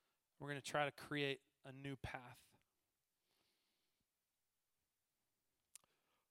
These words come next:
So a couple of things that I wanna challenge you this evening to do, and then we'll jump into small groups.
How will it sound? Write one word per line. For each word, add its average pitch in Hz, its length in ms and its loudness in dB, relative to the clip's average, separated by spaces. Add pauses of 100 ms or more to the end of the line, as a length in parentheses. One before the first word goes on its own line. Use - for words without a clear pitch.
(600)
So - 120 2
a 165 60 8
couple 214 280 6
of 196 100 6
things 175 320 2
that 175 100 8
I 170 40 6
wanna 170 220 4
challenge 160 500 0
you 143 160 -2
this 135 220 -4
evening 135 320 -6
to - 80 -8
do, 131 180 0
and 123 80 -4
then 127 60 -6
we'll 131 100 -6
jump 127 260 -6
into 123 120 -6
small 131 240 -4
groups. 117 320 -10